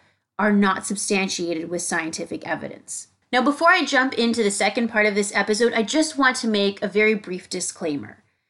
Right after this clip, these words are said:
And that is I have to apologize because I personally feel I can never give a recommendation on supplements to my listeners. And I will never receive sponsorship for supplements because I need to remain unbiased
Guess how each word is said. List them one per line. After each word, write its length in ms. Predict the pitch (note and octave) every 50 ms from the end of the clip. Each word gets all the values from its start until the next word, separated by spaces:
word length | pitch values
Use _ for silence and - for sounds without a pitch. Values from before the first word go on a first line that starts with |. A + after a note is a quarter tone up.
| _ _ _ _ -
And 80 | - A3
that 160 | A#3 B3+ C4
is 100 | C4 C4
I 60 | C4
have 300 | C4 A3+ C#4 D4+ D#4+ D#4
to 140 | - E4 D4+
apologize 760 | C4 - - A#3+ A3 A3 A#3 A#3 A3+ - - - C#4 C#4+ A#3+
because 640 | A3+ A#3 G#3+ - - A3+ A3 A3+ A3+ A3+ A3 - - _ _ _ -
I 120 | A#3 B3+
personally 480 | A#3+ - B3+ C#4+ C#4 C#4+ - C#4+ C#4 C4+
feel 540 | - - A3+ A3 G#3+ A3 A3+ A3 - - -
I 140 | - G#3+ G#3
can 200 | G3+ - G#3 G#3
never 280 | G#3 G#3 G#3 A#3 C4 A#3
give 520 | G3+ - G#3 G3 F#3+ F#3 F#3 F#3+ F#3+ F#3+ - - - _ _ -
a 60 | G3
recommendation 800 | G#3+ G#3+ G#3+ - C4 A#3+ B3 A3 G3 G3+ G3+ G3+ G3+ - A3 G#3+ -
on 220 | - G3+ G3+ G3+
supplements 800 | G3+ - A3 G#3+ G#3+ A3 A3 A3 G#3+ G#3+ E3 - - - - - _
to 140 | - - A3
my 180 | G#3 G3 F3+ E3+
listeners. 680 | E3+ E3+ E3+ - - D#3 - - - - - - - _ _ _ _ _ _ _ _ _ _ _ _ -
And 140 | A#3 A3+
I 80 | A3+ A#3
will 140 | A#3 B3 B3
never 300 | A#3+ B3+ C4 C4 D4+ C#4+
receive 360 | C4+ C4+ - - A#3+ A3 G3+
sponsorship 920 | - - - - A#3 A#3+ B3 A#3+ - A3 G3 - - E3 D#3 - - - _
for 120 | - G#3
supplements 800 | G3+ - - F#3+ E3+ - F#3 E3 D#3 D3 A#2 F2 - - - - -
because 640 | G#3+ G3+ A#3 A#3 G3+ - - - B3 A3+ B3+ - -
I 120 | - A3+ B3
need 260 | A#3+ A#3 B3+ B3 -
to 120 | - C#4+
remain 480 | C#4+ C#4+ C4 A3 G#3 G#3 G#3 G#3 - - -
unbiased 800 | G3 A3+ B3 B3+ G#3+ G3 F#3 F3+ F3 F3+ - A#3+ - - -